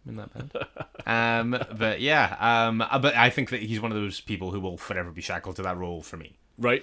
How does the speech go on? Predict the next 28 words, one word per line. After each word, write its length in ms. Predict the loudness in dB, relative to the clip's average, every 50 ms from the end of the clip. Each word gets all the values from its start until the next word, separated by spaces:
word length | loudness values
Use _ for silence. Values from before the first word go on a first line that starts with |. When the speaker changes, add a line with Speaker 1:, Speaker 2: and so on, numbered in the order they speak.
| -2 -8
Speaker 2:
sure. 240 | -2 0 2 2 0 0 _
Speaker 1:
Which 160 | 2 2 4
I 60 | 4 4
guess 240 | 4 6 4 4
is 60 | 4 2
kinda 240 | 2 2 2 2
strange 360 | 0 0 0 0 -2 -2 -2 0
given 240 | 0 0 0 2
what 120 | -2 -2 -2
he's 80 | -2
doing 180 | -2 -2 -2 -2
here, 140 | -2 -4 -4
'cause 80 | -4
it's 100 | -6 -4
quite 180 | 0 0 0 0
far 220 | 2 2 2 2
removed. 460 | 2 0 -4 -6 -6 -8 -10 -14 -16 -16 -16 -14 -8
But, 220 | -4 0 2 4 4
like, 180 | 4 2 4 4
um, 500 | 6 8 8 8 8 6 6 2 0 0 -2 -4 _ _ _ _ _ _ _ _ _ _ -8
again, 580 | -6 -4 -2 0 0 2 2 0 -2 -4 -8 -12 -12 -10
this 100 | -6 -4
is 100 | -4 -2
something 220 | 0 0 0 0 0
that 100 | -2 -2
we 40 | -2
talked 260 | -2 -2 -2 -2 -4
about, 340 | -4 -4 -4 -4 -4 -6